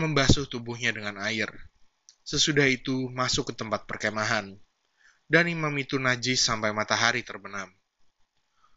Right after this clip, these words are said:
Orang yang membakar habis lembu itu haruslah mencuci pakaiannya dengan air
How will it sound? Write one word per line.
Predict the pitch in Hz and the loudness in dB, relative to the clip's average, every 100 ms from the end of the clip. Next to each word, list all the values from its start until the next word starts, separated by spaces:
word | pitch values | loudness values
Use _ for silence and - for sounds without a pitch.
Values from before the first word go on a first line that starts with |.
| - | -4
Orang | 127 131 131 | 2 4 2
yang | 131 123 | 0 -6
membakar | 120 117 117 117 | -4 -4 0 0
habis | 113 120 123 - | 0 -2 -2 -4
lembu | 120 120 | -4 -4
itu | 117 - 120 127 - _ _ | -4 -4 -6 -8 -14 _ _
haruslah | - 147 151 165 156 | 0 2 2 0 0
mencuci | 151 156 - 147 | -4 -4 -2 -2
pakaiannya | 110 113 110 107 117 113 | 0 4 4 2 -2 -6
dengan | 117 110 107 | -4 -6 -2
air | 107 107 107 | -2 -2 -2